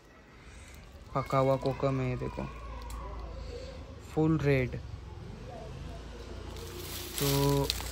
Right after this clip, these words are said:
अब निकालते हैं, अब घर में दिखाएंगे कि पक चुके हैं और फिर निकालेंगे। तो देखते रहो, फूल होने थोड़ा time जाएगा, तब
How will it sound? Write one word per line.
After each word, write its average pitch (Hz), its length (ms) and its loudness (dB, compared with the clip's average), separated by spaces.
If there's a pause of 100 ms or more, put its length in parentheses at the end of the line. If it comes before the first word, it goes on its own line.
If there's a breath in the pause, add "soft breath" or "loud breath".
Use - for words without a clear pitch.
(220)
अब 139 160 2
निकालते 170 640 10
हैं, 175 240 12
अब 143 360 6 (440)
घर 143 160 8
में 156 160 6
दिखाएंगे 170 520 8
कि 160 140 4
पक 147 180 4 (120)
चुके 165 220 4
हैं 156 140 6 (760 loud breath)
और 139 160 6
फिर 151 200 4
निकालेंगे। 147 600 6
तो 139 200 0 (340)
देखते 143 340 2
रहो, 127 120 0 (560)
फूल 160 180 2
होने 175 240 8
थोड़ा 170 220 8
time 170 320 10
जाएगा, 180 360 8 (840)
तब 143 100 2